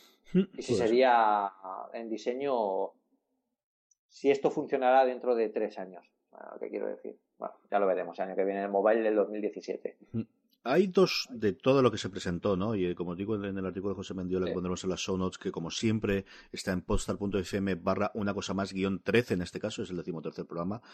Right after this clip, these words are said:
Speaker 1: eh, digo,
Speaker 2: Sí.
Speaker 1: podstar punto f m barra una cosa más guion trece. Eh, de todas las que hay, hay dos que a mí sí me parecen las más relevantes, porque creo que esto sí se va a aplicar pasado mañana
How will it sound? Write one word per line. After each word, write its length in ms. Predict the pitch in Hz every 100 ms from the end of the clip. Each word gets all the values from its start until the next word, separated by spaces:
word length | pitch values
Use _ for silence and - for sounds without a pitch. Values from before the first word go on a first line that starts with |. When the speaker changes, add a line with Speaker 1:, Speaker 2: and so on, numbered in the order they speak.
| - - -
Speaker 1:
eh, 400 | 82 82 78 82
digo, 180 | 90 101
Speaker 2:
Sí. 60 | 95
Speaker 1:
podstar 260 | 95 101
punto 240 | - 95 92
f 140 | -
m 160 | 90 82
barra 220 | 87 90
una 140 | 90
cosa 200 | 87 90
más 180 | 90 87
guion 280 | 85 85 85
trece. 360 | 92 90 95 - - - _ -
Eh, 440 | 95 92 95 - _
de 240 | 113 104
todas 160 | 143 175
las 120 | 165
que 100 | 151
hay, 100 | 147
hay 80 | 131
dos 240 | 123 127
que 80 | 117
a 20 |
mí 180 | 101 104
sí 120 | -
me 100 | 107
parecen 300 | 92 92 101
las 100 | 87
más 160 | 87 92
relevantes, 580 | 98 90 90 90 110 -
porque 360 | - 90 85
creo 160 | - 95
que 60 |
esto 120 | 92 -
sí 140 | 92
se 80 | 92
va 60 |
a 20 | 85
aplicar 260 | 80 85
pasado 240 | 80 85 85
mañana 380 | 85 87 113